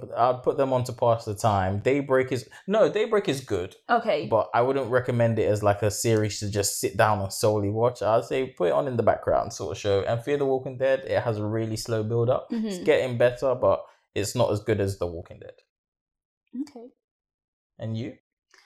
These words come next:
Speaker 2: I've been watching swat. <laughs>
Speaker 1: Oh, yeah.
Speaker 2: So I'm on, I'm on episode,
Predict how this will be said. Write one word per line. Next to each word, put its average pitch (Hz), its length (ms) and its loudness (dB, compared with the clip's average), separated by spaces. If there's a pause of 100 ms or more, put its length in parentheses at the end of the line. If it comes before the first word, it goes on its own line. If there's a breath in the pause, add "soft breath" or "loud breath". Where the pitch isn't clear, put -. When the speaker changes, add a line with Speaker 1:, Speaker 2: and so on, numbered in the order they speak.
(240 soft breath)
Speaker 2:
I've 254 120 6
been 269 120 0
watching 208 320 -6
swat. - 580 -6
<laughs> - 440 -4
Speaker 1:
Oh, 104 320 2
yeah. 87 400 0 (580 loud breath)
Speaker 2:
So - 220 0
I'm 330 160 -2
on, 302 160 0 (320)
I'm 247 180 0
on 247 300 2 (100)
episode, 202 1080 -2